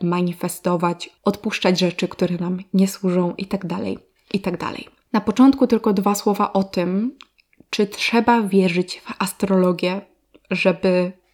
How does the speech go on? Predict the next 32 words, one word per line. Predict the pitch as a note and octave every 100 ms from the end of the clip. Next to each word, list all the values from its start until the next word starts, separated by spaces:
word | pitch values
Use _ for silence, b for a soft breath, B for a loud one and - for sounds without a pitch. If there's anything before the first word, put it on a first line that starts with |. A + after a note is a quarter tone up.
| _ _ _ _ _
pracować | - G3 G3 F#3 F3+
z | -
tymi | - F#3
fazami | F3+ F#3 F3+ F3+
księżyca. | F3+ F#3 F#3+ E3+ - - _
Dlatego, | G3 G3 A#3+
że | A#3+ A3+ G#3+
może | G#3+ G3 G3 F#3+ F#3 F#3 _
już | F#3+ F3+
zauważyłyście, | F#3 F3+ E3+ F3+ F3 G3 C4+ - A3+
na | G#3 G3
przykład | - F#3 -
w | -
social | F#3 E3+ F#3
mediach, | F3+ B3 A3 G#3+ G3 F#3+ - B B B -
że | F3+ F3 F3+ F3+
mówi | F3+ F3+ F3+ E3+
się, | - E3+ E3+
że | E3+ D#3+ E3+ B B B F#3+
mamy | F#3+ G3 F#3+
dzisiaj | F3 F3 - F3 E3+ E3 _ _ _
księżyc | - - F#3 F#3 F3+ E3+ -
w | E3+ D#3+ F3 E3 E3 _ _ _ -
pełni | F3+ F3+ F3+ F3+ E3
i | F3
to | E3+
jest | E3
pełnia | - F#3 F3+ F3+ F3
w | E3+ F3 E3+ E3
Wadze | E3+ F3+ F3+ - F3+ F3 -
albo | F#3 G3+ C#4
Nów | A#3 G#3+